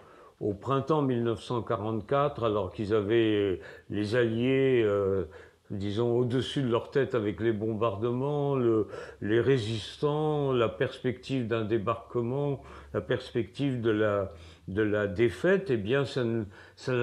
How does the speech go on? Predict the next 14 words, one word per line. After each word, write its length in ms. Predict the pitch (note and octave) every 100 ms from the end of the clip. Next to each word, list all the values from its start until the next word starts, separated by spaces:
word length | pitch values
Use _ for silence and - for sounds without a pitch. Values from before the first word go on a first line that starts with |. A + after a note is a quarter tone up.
| B2
n'a 180 | B2 B2+
fait 220 | - E3
que 120 | - C3+
les 420 | B2 C3+ A2+ A#2
enrager, 880 | B2+ A2 A2 G#2+ F#2+ C3 E3 G#3 G3+ - - - C#3
et, 380 | B2 B2 B2 A2+
euh, 480 | G2+ G2+ G2 F#2+ F#2 - - - -
euh, 420 | A2 G2 G2 G2 G2
les 320 | G#2 A2+ G#2
enfants 560 | G#2 F#2+ - A#2+ E3+
en 60 | B2+
particulier, 1040 | G2+ F#2 - - F2 E2 F2+ B2 C#3+ C#3+ - - - -
euh, 340 | G2+ F#2+ F2+ G2 - _
le, 420 | F#2 F#2 F#2 E2+